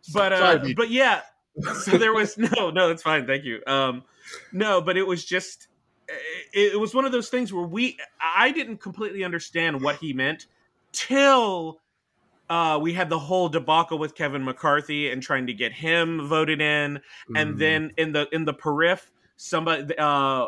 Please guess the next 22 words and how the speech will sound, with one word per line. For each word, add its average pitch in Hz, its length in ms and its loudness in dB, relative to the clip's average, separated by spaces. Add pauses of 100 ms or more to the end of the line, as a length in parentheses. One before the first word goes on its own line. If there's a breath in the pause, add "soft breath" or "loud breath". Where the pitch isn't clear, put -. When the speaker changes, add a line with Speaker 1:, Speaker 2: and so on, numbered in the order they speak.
Speaker 1:
I 139 100 -4
think 175 220 -6
it 185 100 -2
was, 147 460 -4
it 170 120 -4
was 214 160 -4
just 208 220 -6
the, 185 60 2
like, 156 160 -2
the 160 80 -2
morning 147 400 -2
report 135 680 -2
from, 120 260 -4
um, 113 220 -4
N 127 140 -4
P 127 180 -8
R 135 240 2
mentioned 120 560 -12
the, 123 80 -8
all 123 220 -2
the 120 100 -6
controversy. 120 880 -8